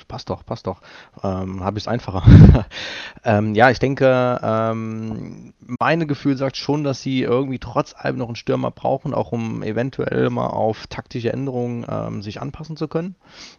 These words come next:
Äh, weil ich sag mal so, jetzt von vornherein zu sagen, ich spiele jetzt vierunddreißig Spieltage immer nur mit diesem System, ist ein bisschen schwierig, dass man ein bisschen Flexibilität reinkommt. Also ich denke mal so,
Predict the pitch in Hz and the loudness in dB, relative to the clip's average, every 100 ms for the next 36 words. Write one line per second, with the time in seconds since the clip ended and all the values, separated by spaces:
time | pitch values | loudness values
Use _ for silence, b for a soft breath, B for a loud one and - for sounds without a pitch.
0 | - 110 107 104 107 107 113 113 107 110 | -12 -8 -6 -4 -4 -2 -4 -6 -6 -6
1 | - 110 - 123 113 107 120 110 107 113 | -8 -8 -4 -2 -2 -2 -4 -6 -4 -4
2 | 113 104 123 110 - 123 113 107 110 110 | -4 -6 -2 -2 -2 -4 -4 -4 -6 -8
3 | - 120 113 110 117 113 113 120 117 117 | -8 -6 -4 -4 -4 -6 -4 -4 -4 -4
4 | 120 117 110 113 113 107 - 117 135 113 | -4 -4 -4 -4 -4 -8 -6 -6 -4 -6
5 | 117 117 123 - - 135 151 123 117 113 | -8 -8 -10 -10 -8 -6 -6 -8 -10 -10
6 | 110 117 - 110 110 107 - 120 135 135 | -8 -6 -4 -4 -4 -6 -6 -6 -6 -8
7 | - 131 110 104 123 120 107 | -6 -8 -8 -8 -8 -8 -8